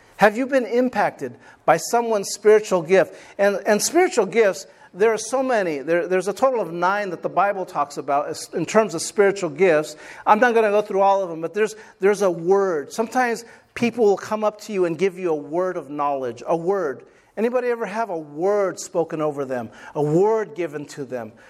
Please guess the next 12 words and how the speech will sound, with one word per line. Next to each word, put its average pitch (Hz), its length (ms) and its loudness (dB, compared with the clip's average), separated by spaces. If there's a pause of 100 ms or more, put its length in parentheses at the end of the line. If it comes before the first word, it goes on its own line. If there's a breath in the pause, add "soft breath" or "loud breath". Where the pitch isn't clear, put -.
(180 loud breath)
Or, 202 240 6
or 202 400 4 (160)
a 165 80 6
miracle 196 600 2
is 160 140 -4
the 185 80 -2
most 185 240 -2
common 196 440 -4
one 170 140 -8
you 156 80 -10
hear 151 260 -4
of, 135 160 -6